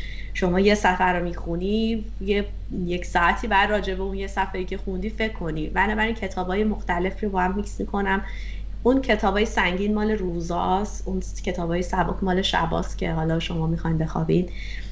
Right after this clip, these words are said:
اه، و از ساعت هشت، هشت شب به بعد من هیچ الکترونیکی رو دست نمیزنم، یعنی نه گوشی، نه، اه، نه لپتاپ، چون در طول روز انقدر با اینا در ارتباطم و واقعاً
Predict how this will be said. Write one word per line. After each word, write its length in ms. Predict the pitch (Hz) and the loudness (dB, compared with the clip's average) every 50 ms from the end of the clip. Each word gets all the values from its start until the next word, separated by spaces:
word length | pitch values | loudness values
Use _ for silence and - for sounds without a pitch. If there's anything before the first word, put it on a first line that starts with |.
| - - - - - - | -8 -8 -10 -4 2 4
اه، 340 | 196 185 185 185 180 180 180 | 6 8 8 8 6 6 4
و 100 | 175 202 | 4 4
از 200 | 202 196 208 220 | 4 4 4 2
ساعت 320 | - - 220 208 220 254 - 370 330 | 2 0 0 0 0 0 -2 -2 -2
هشت، 240 | 277 240 233 - - 220 214 - - - | -2 -2 -2 -2 -4 -4 -4 -4 -6 -8
هشت 300 | - - 226 208 214 - | -4 -2 -2 -2 -2 -4
شب 240 | 226 - 226 214 214 | -6 -6 -4 -4 -4
به 120 | 208 202 202 | -4 -4 -2
بعد 320 | 208 226 247 269 269 262 | 0 0 0 0 -2 -4
من 140 | 262 269 269 | -4 -4 -4
هیچ 240 | 262 285 277 - - | -4 -4 -4 -4 -4
الکترونیکی 800 | - 208 214 214 208 - - 233 214 202 202 214 226 226 - 262 | -2 -2 -2 -2 -4 -4 -4 -4 -2 0 0 -2 -2 -2 -2 -2
رو 60 | 254 220 | 2 4
دست 260 | 226 220 226 226 - 220 | 4 4 4 2 0 -2
نمیزنم، 520 | 208 185 170 170 - - - - - - | -2 -2 -2 -4 -4 -6 -6 -6 -6 -4
یعنی 180 | 185 180 180 185 | -4 -2 -2 0
نه 180 | 196 202 208 208 | 2 2 2 2
گوشی، 540 | - 202 196 - - - 220 220 220 220 220 | 0 -2 -2 -2 0 0 2 2 2 2 2
نه، 300 | 214 202 202 196 202 208 - - - - - - - - - - - - - | 2 4 4 2 2 0 -4 -6 -8 -8 -8 -8 -8 -6 -6 -8 -8 0 2
اه، 380 | 190 180 175 175 175 170 175 175 | 4 4 4 4 0 -2 -2 0
نه 220 | 185 202 208 208 | 2 2 2 2
لپتاپ، 540 | 202 190 185 185 - - - 190 196 208 - | 2 2 0 -2 -2 -2 2 2 2 2 2
چون 180 | - 220 214 | -2 -2 0
در 140 | 208 196 196 | 2 2 0
طول 240 | 196 - - 190 196 | 0 -2 -2 0 0
روز 260 | 185 180 202 208 196 | 2 2 2 2 2
انقدر 340 | 185 175 175 180 185 208 208 - | 0 0 2 2 2 2 2 -2
با 80 | - 180 | -4 -4
اینا 240 | 180 175 175 175 180 | -4 -2 -2 -2 0
در 220 | 185 180 180 180 | 0 2 2 0
ارتباطم 680 | 175 180 - 175 170 170 170 170 - 190 190 185 190 196 | -2 -2 -4 -4 -2 -2 -2 -2 0 0 2 2 2 2
و 20 | |
واقعاً 560 | 190 185 185 175 175 175 180 175 175 190 208 | 2 2 2 2 0 2 2 2 2 2 2